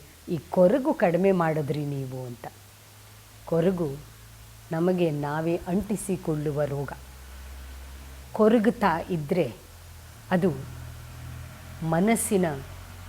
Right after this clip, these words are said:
ಕಾಯಿಲೆಗೂ, ದೇಹದ ಕಾಯಿಲೆಗೂ ಕಾರಣ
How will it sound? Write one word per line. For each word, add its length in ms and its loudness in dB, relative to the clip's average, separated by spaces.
ಕಾಯಿಲೆಗೂ, 680 6
ದೇಹದ 500 8
ಕಾಯಿಲೆಗೂ 840 2
ಕಾರಣ 440 6